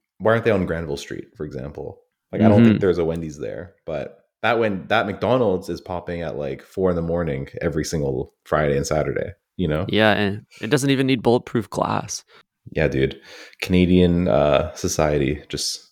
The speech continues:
Speaker 1: is better, I think.
Speaker 2: I guess so. So we gotta talk about how, ba-, uh, like, whether the surge model popularized by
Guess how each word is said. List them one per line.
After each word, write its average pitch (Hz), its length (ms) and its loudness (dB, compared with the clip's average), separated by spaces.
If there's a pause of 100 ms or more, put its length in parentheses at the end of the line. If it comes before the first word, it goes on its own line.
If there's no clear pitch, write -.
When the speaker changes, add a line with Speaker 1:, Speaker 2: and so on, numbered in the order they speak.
(120)
Speaker 1:
is 87 100 -10
better, 78 360 -2
I 78 60 -2
think. - 340 -10 (840)
Speaker 2:
I - 80 -12
guess - 180 -8
so. 101 340 -6
So - 220 -2
we 127 160 -4
gotta 175 180 -2
talk 120 280 -2
about 123 400 -4 (540)
how, 113 760 0 (540)
ba-, 135 280 -2
uh, 127 120 4
like, 117 240 0
whether 127 600 4
the - 140 0
surge 117 640 0
model 127 640 -4 (600)
popularized 104 680 -2
by 101 320 -4